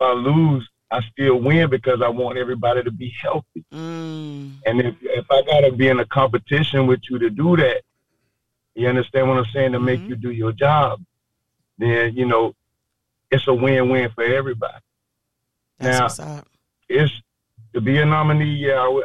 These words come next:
Speaker 1: I, I, I was, I was, I wasn't really shocked, but I was just kinda, I'm grateful.
Speaker 2: Mm-hmm.
Speaker 1: But regardless, if I walk out with plastic or if I don't, I still gotta do what God put me here to do.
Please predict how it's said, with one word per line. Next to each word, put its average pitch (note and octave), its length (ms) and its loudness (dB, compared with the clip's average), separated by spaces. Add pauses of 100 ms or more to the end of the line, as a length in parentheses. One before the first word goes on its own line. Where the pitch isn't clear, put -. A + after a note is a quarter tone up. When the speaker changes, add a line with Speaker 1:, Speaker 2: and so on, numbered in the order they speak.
Speaker 1:
I, C3+ 80 -2
I, C3+ 320 -2 (380)
I B2+ 60 0
was, D3 300 0
I C#3+ 120 0
was, D#3 320 -2 (560)
I B2 80 0
wasn't D3 360 0
really C#3 260 0
shocked, D3 420 -4 (300)
but A2+ 320 -2 (120)
I A2+ 60 -2
was A#2 220 -2
just B2 260 -4
kinda, B2 340 -2 (380)
I'm B2 180 -2
grateful. C3+ 440 -4 (420)
Speaker 2:
Mm-hmm. D3 300 -16
Speaker 1:
But A#2 220 0
regardless, B2 600 0 (520)
if G2+ 120 -6
I A2+ 100 0
walk B2 300 0
out B2 180 0
with A2 180 -4
plastic B2+ 480 -4 (580)
or G#2+ 100 -2
if G#2 140 -8
I A#2 120 0
don't, C3 380 -2 (500)
I G#2 140 -6
still B2 320 -4
gotta A2+ 240 0
do G#2+ 160 -2
what A2 220 -2
God G#2 280 0
put - 160 -14
me A2 140 -4
here G#2 140 -4
to G#2+ 80 -4
do. A#2+ 280 -4